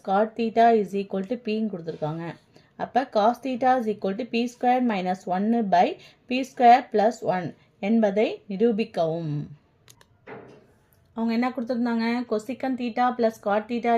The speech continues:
is equal to P. நீங்க மைனஸ் சிம்பல் போட்டுக்கங்க. cosecant theta minus cot theta is equal to one by P. இதை ஃபர்ஸ்ட் ஈக்குவேஷன் வச்சுங்க, இந்த செகண்ட் ஈக்குவேஷன் வச்சுங்க. ஓகே, ஃபர்ஸ்ட் ஒன் பிளஸ் டூ, ஒண்ணாவது ஈக்குவேஷனை ரெண்டாவது ஈக்குவேஷனை கூட்ட போறோம். இங்க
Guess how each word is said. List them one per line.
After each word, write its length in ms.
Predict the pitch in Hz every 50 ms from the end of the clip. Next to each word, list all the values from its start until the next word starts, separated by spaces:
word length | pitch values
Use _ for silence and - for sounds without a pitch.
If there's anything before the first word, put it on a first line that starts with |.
| 233 226
is 140 | 190 196 214
equal 220 | 208 - 208 202 196 190 -
to 80 | 320 403 403 - _ _
P. 100 | 226 190 160 - - _ _ _ _ _ _ _ _ -
நீங்க 160 | 233 247 240 226
மைனஸ் 320 | 214 226 247 262 269 269 -
சிம்பல் 260 | 233 220 202 202 196 196
போட்டுக்கங்க. 400 | 190 190 185 185 180 180 156 139 151 - - _ _ _ -
cosecant 480 | 202 208 208 - 254 247 - 277 262 233
theta 280 | 254 240 233 226 277 294 302 285
minus 360 | 247 208 214 226 240 262 262 262 -
cot 160 | 233 220 214 214 220
theta 200 | 233 226 226 233 233 233
is 60 | 208 220
equal 240 | 208 - 196 196 196 190
to 60 | - 330 392 359 262 202
one 100 | 190 196 196 196
by 80 | 196 214 208 - -
P. 80 | 202 196 - - - - _ _
இதை 120 | _ 214 214
ஃபர்ஸ்ட் 240 | 202 208 208 208 - 269
ஈக்குவேஷன் 380 | 247 - - 226 220 - 233 233 220
வச்சுங்க, 300 | 202 196 - 214 214 240 285
இந்த 100 | 311 294 240 -
செகண்ட் 300 | 202 - - 233 233 226
ஈக்குவேஷன் 420 | 226 - - 180 190 - - 196 196 190
வச்சுங்க. 300 | 170 156 - 160 160 151 - - 156
ஓகே, 180 | 151 - - - - - - - _ _ _
ஃபர்ஸ்ட் 300 | - 226 226 - - 349 370 339 233 196
ஒன் 120 | 202 233 226 -
பிளஸ் 260 | 254 254 247 247 - -
டூ, 80 | 208 180 175 185
ஒண்ணாவது 300 | 196 214 220 226 226 226
ஈக்குவேஷனை 380 | 208 202 202 196 196 - 233 269 302 285
ரெண்டாவது 300 | 220 208 208 208 220 226
ஈக்குவேஷனை 360 | 214 - 180 180 - 220 220 208 -
கூட்ட 180 | 220 202 - 196 185
போறோம். 260 | 175 170 180 202 277 330 - - - - - _ _ - 262
இங்க 140 | 277 285